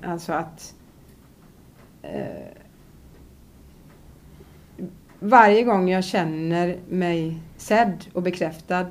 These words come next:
och hörd och inte ensam, så har jag ju byggt en liten ny bana där uppe, liksom. Eh,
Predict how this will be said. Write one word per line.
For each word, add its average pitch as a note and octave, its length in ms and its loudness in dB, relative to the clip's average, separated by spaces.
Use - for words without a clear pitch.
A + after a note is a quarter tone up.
och E3+ 120 -4
hörd F#3+ 340 0
och F#3 120 -2
inte F3 280 -2
ensam, F#3+ 540 -4
så F#3 220 -2
har F#3 180 2
jag E3+ 140 2
ju F#3 60 2
byggt G3 500 -4
en F3+ 180 0
liten F3+ 360 -2
ny E3 140 -2
bana E3 420 -4
där E3 180 -6
uppe, - 360 -8
liksom. E3 380 -6
Eh, D#3 720 -2